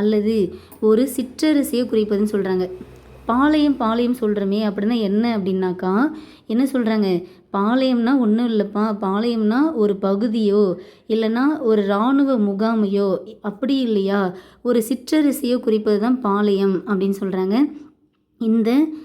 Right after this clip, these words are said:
பாளையக்காரர்கள், அதாவது பாளையக்காரர்களை ஆங்கிலேயர்கள் என்னவென்று குறிப்பிட்டிருக்காங்க அப்படின்னாக்கா,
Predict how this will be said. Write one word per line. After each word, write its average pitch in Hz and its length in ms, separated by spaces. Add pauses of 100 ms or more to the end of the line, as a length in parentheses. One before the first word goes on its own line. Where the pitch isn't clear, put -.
(260)
பாளையக்காரர்கள், 226 840 (120)
அதாவது 226 360 (180)
பாளையக்காரர்களை 208 880 (580)
ஆங்கிலேயர்கள் 269 680 (240)
என்னவென்று 262 500
குறிப்பிட்டிருக்காங்க 220 640
அப்படின்னாக்கா, 202 380